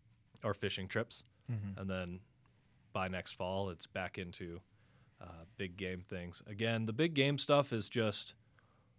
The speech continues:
Speaker 1: what landowners are willing to donate to us. Um, it, it, that's where it gets kind of challenging.
Speaker 2: Is that the
Speaker 1: Um,
Speaker 2: most lo-,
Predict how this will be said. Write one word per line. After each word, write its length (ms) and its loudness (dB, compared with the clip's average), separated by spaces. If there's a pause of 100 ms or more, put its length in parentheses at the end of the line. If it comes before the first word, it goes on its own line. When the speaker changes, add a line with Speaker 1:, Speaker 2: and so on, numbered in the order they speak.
(140)
Speaker 1:
what 440 4 (1160)
landowners 640 0 (240)
are 180 -2
willing 300 -6
to 100 -12
donate 380 -8
to 160 -8
us. 320 -8
Um, 460 -12 (640)
it, 180 -8
it, 240 -6
that's 260 2
where 180 0
it 80 -6
gets 460 -4 (760)
kind 220 0
of 80 -6
challenging. 560 2 (220)
Speaker 2:
Is 80 2
that 100 4
the 80 0
Speaker 1:
Um, 60 0
Speaker 2:
most 260 -2
lo-, 160 4